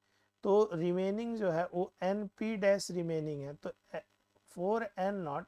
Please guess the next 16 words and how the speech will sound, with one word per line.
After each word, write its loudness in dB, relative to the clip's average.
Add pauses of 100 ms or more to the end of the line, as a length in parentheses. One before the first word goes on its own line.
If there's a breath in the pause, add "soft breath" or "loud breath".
(120)
माइनस -4
जो -2
डीके -4
हो 0
गया -2 (120)
एनपी, -8 (480)
तो -2
यहाँ 0
से -4
आ 4
जाएगा 2
फ़ोर -4 (120)
एन -2
नॉट -6
और -2
माइनस -6